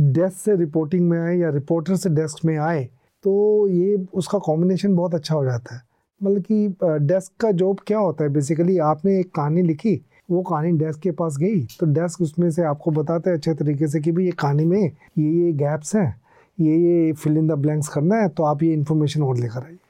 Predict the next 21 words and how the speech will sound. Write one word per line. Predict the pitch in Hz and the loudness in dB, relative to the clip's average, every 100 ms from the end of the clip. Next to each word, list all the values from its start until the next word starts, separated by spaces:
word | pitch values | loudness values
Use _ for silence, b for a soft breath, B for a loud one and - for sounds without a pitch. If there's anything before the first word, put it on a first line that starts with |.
| - 180 | -8 -4
है | 226 | -2
ना? | 127 - - | -2 -8 -8
तो | 214 | -4
I | 208 | -2
think | 226 233 | 2 2
दोनों | 170 196 226 | 2 0 0
जॉब्स | 196 208 190 - - | 0 0 -2 -10 -4
इंपॉर्टेंट | 185 151 156 156 180 156 | 0 0 0 0 0 0
है। | 202 - _ - | -2 -6 _ -4
रिपोर्टर्स | 160 156 175 175 233 202 - - _ _ _ 175 | -4 0 -2 0 -2 -2 -10 -16 _ _ _ 2
basically | 151 180 202 196 214 220 | 2 2 0 0 2 4
विजिबिलिटी | 156 151 165 165 175 170 160 | 4 2 2 2 2 2 0
के | 165 | 2
लिए | 143 127 190 - _ _ 160 | 2 2 0 -6 _ _ -2
लोग | 151 156 | 0 0
ज़्यादातर | 147 143 143 147 147 139 - - | -2 -2 -4 -4 -4 -4 -6 -6
रिपोर्टिंग | 143 135 135 123 127 | -4 0 -2 -2 -4
में | 127 123 - 156 | -6 -8 -8 -6
जाना | 135 120 | -4 -4
चाहते | 113 113 - - | -4 -8 -8 -14
हैं। | 139 | -18